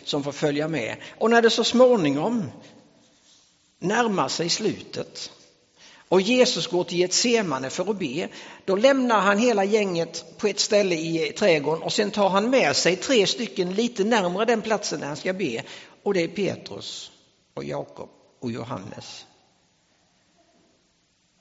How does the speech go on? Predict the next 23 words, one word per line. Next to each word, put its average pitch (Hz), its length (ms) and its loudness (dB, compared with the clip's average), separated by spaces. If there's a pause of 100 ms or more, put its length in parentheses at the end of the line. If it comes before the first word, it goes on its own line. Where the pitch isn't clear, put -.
(300)
Men 135 200 -4
de 180 440 -2
somnar 185 460 -2
ju 131 80 -8
förstås, - 640 -10
de 123 240 -4
också. 127 360 -10 (720)
Precis 151 260 -6
som 127 120 -6
vi 139 80 -6
läser 123 320 -4
om 110 120 -10
i - 80 -10
påskberättelserna. 104 920 -12 (2750)
Och 180 120 -4
så 208 120 2
blir 208 360 2
det 143 100 -4
ju 165 120 0
den 247 180 2
där 240 100 0
kvällen, 127 580 -4
skärtorsdagskvällen. 135 1080 -4